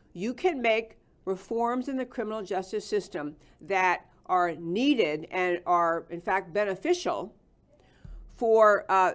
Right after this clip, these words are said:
society at large by, you know, doing things that are less than locking people up for long term, perhaps shortening sentences in some cases, and even addressing the issues of why people commit crime to start with.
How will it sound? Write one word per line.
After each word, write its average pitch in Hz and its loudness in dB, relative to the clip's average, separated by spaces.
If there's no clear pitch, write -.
society 233 2
at 196 0
large 185 2
by, 190 4
you 196 -2
know, 180 0
doing 247 -2
things 214 -2
that 196 2
are 180 0
less 202 0
than 196 -2
locking 185 -2
people 202 -2
up - -4
for 202 -6
long 180 0
term, 294 2
perhaps 202 -4
shortening 185 -4
sentences 247 -6
in 240 -4
some 233 -2
cases, 240 0
and 214 0
even 285 2
addressing 233 0
the 220 0
issues 196 0
of 175 0
why 180 2
people 208 -4
commit 185 -4
crime 160 -4
to 180 -4
start 294 2
with. 170 -4